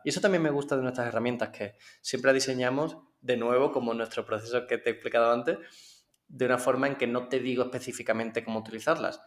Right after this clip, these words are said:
sino que están ahí un, una forma muy sencilla, pero a mí me encanta cuando me, me vienen otros y me dicen, "Oye, la he utilizado de esta manera, ¿está bien?". Y yo, "¿Te ha funcionado?". "Sí". "Ah, pues genial, <laughs> entonces está bien, claro". <laughs> Claro que está bien.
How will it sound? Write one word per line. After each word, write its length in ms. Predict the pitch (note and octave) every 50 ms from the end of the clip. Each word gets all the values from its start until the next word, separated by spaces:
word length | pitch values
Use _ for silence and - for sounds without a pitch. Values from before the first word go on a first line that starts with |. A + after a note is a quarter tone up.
| _ _ _ _
sino 240 | - - A2+ A2
que 80 | G2 G2+
están 320 | G#2+ - - A2+ A2+ A#2+
ahí 220 | B2 B2+ C3 B2+ A2+
un, 360 | A2 A2 G#2+ A2 - - - _ _
una 800 | - C3+ A#2+ A#2+ A#2+ B2 B2 B2 B2 B2 B2 B2 B2 B2 B2 A#2+
forma 240 | B2 - B2+ B2 B2
muy 100 | B2 C3
sencilla, 520 | C3 C3 C3 C3 - C#3+ D3 E3 F#3 G#3 - - _ _ _ _ _ _ _
pero 160 | - A#2+ A#2
a 20 | A2+
mí 140 | A#2+ A#2+
me 80 | A#2 B2
encanta 360 | A#2+ A#2 A#2+ A#2+ A#2+ C3 B2
cuando 220 | - B2+ A#2+ A#2 A2+
me, 560 | A2 A2 G#2+ G#2 G#2 G#2+ G#2 G#2 - - - -
me 140 | - A2+ A#2
vienen 240 | A2+ A2+ A2+ A#2 A#2
otros 240 | A#2 A#2 - C3 B2
y 20 |
me 80 | A#2+ A#2+
dicen, 200 | A2 G#2+ A2 -
"Oye, 180 | D3 D#3 D3+
la 100 | C#3 C3+
he 40 | C#3
utilizado 360 | C#3 D3 E3 D#3 D#3+ - D#3
de 60 | D#3 -
esta 120 | - D3
manera, 400 | C3+ B2 B2 B2+ A#2+ G#2 - - - - - _
¿está 240 | - - - - C#3
bien?". 260 | C#3+ D#3 E3+ D#3+ C3
Y 40 | A#2
yo, 180 | G#2+ A2 G2+ - - - _
"¿Te 100 | - B2
ha 20 | A#2+
funcionado?". 460 | B2+ B2 B2 C#3 F3+ G3+ - - - - - _ _ _ -
"Sí". 480 | - - D3+ D3+ B2+ - - - - -
"Ah, 120 | - D3 D3+
pues 140 | - C#3+ C#3
genial, 300 | D3 D3+ D#3 D#3+ F#3 G3
<laughs> 380 | F#3+ G#3+ - - C4 C4 C4 B3+
entonces 320 | - D3+ - C#3+ C3+ D3
está 140 | - E3+ D3+
bien, 220 | D3 D#3+ G3 C4+
claro". 300 | - F3 F3+ G3 G3 - - - - - - - - - -
<laughs> 340 | A#3 C#4 C#4+ C#4 - -
Claro 200 | - F#3+ F#3 F#3+
que 60 | F#3 F3+
está 140 | F3+ F3 D#3
bien. 160 | D3+ D#3 -